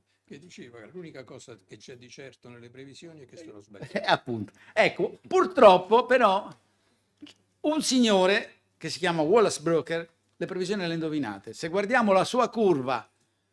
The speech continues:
Speaker 2: temperatura, asse del tempo, C O due, è giusta. Cioè lui aveva previsto nel millenovecentosettanta, in un articolo scritto nel millenovecentosettanta,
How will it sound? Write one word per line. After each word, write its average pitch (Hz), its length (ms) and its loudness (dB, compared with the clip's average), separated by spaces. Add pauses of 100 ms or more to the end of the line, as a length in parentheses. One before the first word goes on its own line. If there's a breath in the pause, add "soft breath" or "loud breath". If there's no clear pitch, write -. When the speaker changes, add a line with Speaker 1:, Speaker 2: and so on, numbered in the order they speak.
(440)
Speaker 2:
temperatura, 185 880 -2
asse 151 220 -4
del 165 220 -4
tempo, 165 320 -2
C 147 180 -10
O 156 40 -6
due, 143 500 -8 (1700)
è 175 100 -6
giusta. 139 500 -12 (800)
Cioè 139 140 -10
lui 214 340 -6 (500)
aveva 196 560 -2 (100)
previsto 151 760 -8 (260)
nel 127 180 -8
millenovecentosettanta, 151 1300 -6
in 131 100 -8
un 135 80 -8
articolo 139 400 -10
scritto 180 260 -8
nel 151 100 -4
millenovecentosettanta, 175 840 -8